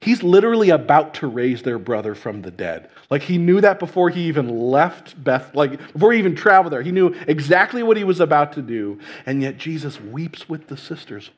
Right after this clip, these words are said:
Why? That makes no sense unless you know that Jesus actually loves them. He cares about them. He values them.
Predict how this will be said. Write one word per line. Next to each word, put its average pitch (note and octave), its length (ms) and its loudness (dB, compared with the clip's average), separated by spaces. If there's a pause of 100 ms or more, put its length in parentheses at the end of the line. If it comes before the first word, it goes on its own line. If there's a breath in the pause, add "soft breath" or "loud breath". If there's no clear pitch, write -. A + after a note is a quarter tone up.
(260)
Why? - 540 -12 (1300)
That B3+ 180 -4
makes A#3+ 240 0
no A3 400 2
sense - 720 -6 (680)
unless C#3 300 -4
you C3 60 -4
know A2+ 220 -6
that G2+ 200 -8
Jesus G2 400 -14
actually - 440 -18 (220)
loves - 360 -20
them. - 80 -20 (1900)
He - 100 -20
cares - 460 -12
about - 360 -14
them. A2 300 -20 (320)
He D#3 140 -10
values B2+ 800 -10
them. - 380 -20